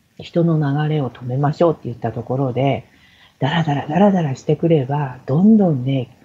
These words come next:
自分たちも気が緩んでくるし、私もね、外には出ないんだけど、このゴールデンウィークに、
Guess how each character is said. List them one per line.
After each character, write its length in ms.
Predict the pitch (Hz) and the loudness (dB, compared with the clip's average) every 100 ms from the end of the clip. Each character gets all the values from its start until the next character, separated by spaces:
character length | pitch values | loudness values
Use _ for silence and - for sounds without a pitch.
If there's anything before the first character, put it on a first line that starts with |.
| _ _ _ - | _ _ _ -8
自 120 | 147 | 0
分 220 | 214 269 | 4 6
た 160 | 262 135 | 4 -4
ち 160 | - - | -10 -10
も 200 | 135 127 | -8 -8
気 140 | - 139 | -10 -4
が 140 | 151 | -2
緩 260 | 143 127 175 | 0 0 0
ん 80 | 170 | 0
で 120 | - | -2
く 120 | - | -6
る 140 | 117 | -10
し、 320 | 110 139 131 - - _ _ _ _ _ _ _ | -6 -2 -2 -2 -16 _ _ _ _ _ _ _
私 460 | 170 165 - 285 294 | -2 0 -4 0 6
も 160 | 254 220 | 8 8
ね、 180 | 202 | 6
外 280 | 165 262 285 | 4 2 4
に 100 | 185 | 2
は 120 | 143 139 | 2 0
出 160 | 160 | 0
な 120 | 202 | 2
い 60 | 180 | 0
ん 80 | 139 | -2
だ 120 | 120 | -6
け 180 | - 120 | -10 -2
ど、 260 | 151 135 - _ _ _ - | 0 0 -2 _ _ _ -6
こ 160 | - 208 | 2 4
の 220 | 240 185 | 6 4
ゴ 180 | 160 175 | 0 0
ー 80 | 180 | 0
ル 60 | |
デ 180 | 180 180 | -2 -2
ン 60 | 180 | -2
ウ 20 | |
ィ 200 | 180 165 | -4 -6
ー 20 | |
ク 100 | 147 | -6
に、 340 | 123 139 143 | -4 0 0